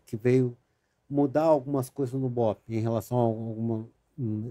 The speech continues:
é, em relação a algumas ideologias, ao, ao, e inovar algumas coisas. É uma pessoa bem didática, é inteligente,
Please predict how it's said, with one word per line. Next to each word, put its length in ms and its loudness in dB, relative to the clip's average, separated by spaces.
é, 380 0
em 60 0
relação 340 2
a 20 4
algumas 640 -2
ideologias, 1080 6
ao, 360 2
ao, 460 6
e 180 8
inovar 460 10
algumas 420 8
coisas. 520 -2
É 80 2
uma 180 8
pessoa 240 4
bem 180 8
didática, 580 6
é 220 4
inteligente, 920 2